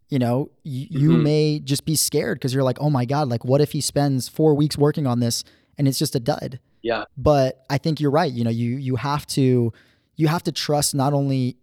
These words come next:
Speaker 1: your, your people, but that you hired the right people.
Speaker 2: That's right. Well, yeah, there, there's, there's that, there's that famous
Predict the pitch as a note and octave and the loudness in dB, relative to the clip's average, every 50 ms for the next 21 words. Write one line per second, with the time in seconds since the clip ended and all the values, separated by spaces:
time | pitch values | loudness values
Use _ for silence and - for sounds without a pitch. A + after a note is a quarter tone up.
0 | _ _ - C#3 B2+ B2+ B2+ B2+ B2 B2 B2 A#2+ A#2 A#2+ - - C#3+ B2+ B2 - | _ _ -4 0 2 2 4 4 4 4 4 2 0 -2 -4 -4 -4 -4 -4 -6
1 | - - D3 F#3 - - C#3+ A#2 A2 A2 A2+ A#2 B2+ - C3+ - - C#3+ B2 G#2 | -8 -8 -8 -6 -4 -2 -2 -2 -2 -2 -2 -2 -2 -2 -2 -4 -4 -6 -6 -6
2 | - - C#3 D3+ D3+ D3 C#3 B2+ B2 B2+ B2 A2+ A2+ A#2+ C3+ - _ - - C#3+ | -4 -2 0 2 2 0 0 0 0 0 0 2 0 0 -2 -4 _ -12 -12 -12
3 | C#3 - - - D3 - _ _ _ _ _ _ _ _ _ _ _ - A2 G#2 | -12 -12 -14 -16 -16 -18 _ _ _ _ _ _ _ _ _ _ _ -8 -8 -4
4 | - A#2 G#2+ G#2 G2+ F#2+ - - _ _ _ _ _ _ _ _ _ _ _ _ | -2 -2 0 0 -2 -4 -6 -10 _ _ _ _ _ _ _ _ _ _ _ _
5 | _ _ _ B2+ C3 C3+ C3+ C#3 B2+ A2 G#2 B2 C3+ C#3+ D3 D3 C3+ B2+ - D#3 | _ _ _ 4 6 6 6 4 2 2 2 2 0 2 0 -2 -2 -2 -2 -2
6 | C#3+ C3+ C3 C#3+ C3+ B2+ B2 - C3+ C3+ C3 C3 B2 A#2 - - - - C3 C3+ | -2 0 0 0 0 0 0 -2 -2 -2 0 0 0 -2 -4 -8 -6 -2 -2 0
7 | C3+ C3+ C3 A#2+ - | 0 0 -2 -4 -6